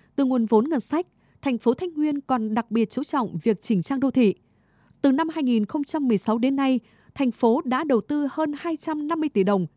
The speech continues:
để xây dựng, cải tạo vỉa hè, thảm mới mặt đường, trồng mới,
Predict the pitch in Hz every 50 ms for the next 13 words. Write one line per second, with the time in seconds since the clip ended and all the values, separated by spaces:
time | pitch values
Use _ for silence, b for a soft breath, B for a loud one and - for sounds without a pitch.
0 | _ _ 214 214 233 196 165 - 269 262 226 - 254 220 - b b b b b
1 | b b - 233 214 - - 254 - - 175 - 233 208 196 220 214 208 202 170
2 | - _ _ _ _ - - 247 185 185 196 208 285 381 - - 214 220 202 185
3 | 151 b b b b b b b b - - 269 247 226 226 226 202 247 359